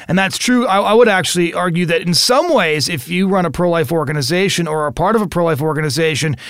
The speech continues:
that we have more of a responsibility, uh, to deal very carefully with donor dollars than, say, uh, just a business does, because we're taking money people have given us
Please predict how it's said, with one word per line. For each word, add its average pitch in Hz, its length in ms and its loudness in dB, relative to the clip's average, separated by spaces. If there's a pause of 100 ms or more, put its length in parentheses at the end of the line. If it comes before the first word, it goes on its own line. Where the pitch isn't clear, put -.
(220)
that 190 80 2
we 285 100 4
have 190 100 4
more 220 500 6
of 226 60 4
a 185 80 2
responsibility, 151 1080 0 (320)
uh, 170 280 0
to 175 180 0
deal 170 280 2
very 165 280 0
carefully 165 420 -2
with 156 140 -2
donor 160 300 0
dollars 156 460 0
than, 156 180 -2
say, 160 420 0 (340)
uh, 175 340 0
just 165 340 0
a - 20 2
business 214 300 2 (180)
does, 165 360 0
because 170 260 0
we're 214 160 -2
taking 208 460 0
money 180 260 0
people 175 320 -2
have 143 240 -4
given 160 300 -2
us 175 500 -2